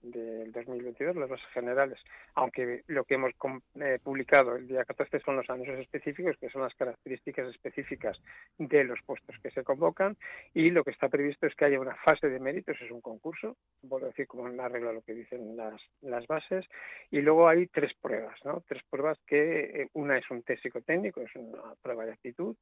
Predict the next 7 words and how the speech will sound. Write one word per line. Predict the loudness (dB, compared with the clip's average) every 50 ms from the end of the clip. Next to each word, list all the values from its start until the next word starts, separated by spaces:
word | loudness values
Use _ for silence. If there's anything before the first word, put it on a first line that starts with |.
| _ -20 -20 -20 -20 -20 -20 -20 _ _ _ -4
eh, | -2 -2 -2 -2 -6 -6 -8 -10 -10 -12 -12 -10 -8
psicotécnico, | -8 -8 -6 -2 -2 0 0 2 2
de | 2
razonamiento | 2 0 -2 -8 -10 -8 -8 -6 -6 -6 -6
verbal, | -6 -4 0 2 4 4 4 2 0 0 0
lógico | 0 0 0 -2 -8 -12 -10 -8 -6 -6 -6
y | -6 -8 -8 -10 -12